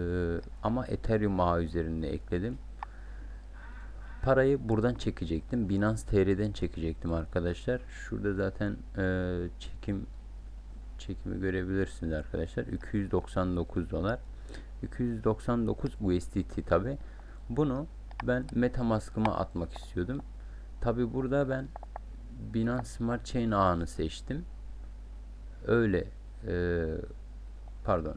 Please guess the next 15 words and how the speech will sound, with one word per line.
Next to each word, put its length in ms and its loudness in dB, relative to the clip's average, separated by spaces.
Ethereum 580 2
ağını 360 2
seçtim. 640 -4
Buraya 320 4
gelmesini 580 2
istiyordum. 560 0
Cüzdan 320 2
adresimi 480 0
kopyaladım. 800 0
Buraya 360 0
geldim. 480 0
Şuraya 400 0
yapıştırdım 720 0
arkadaşlar. 680 0
Ee, 560 0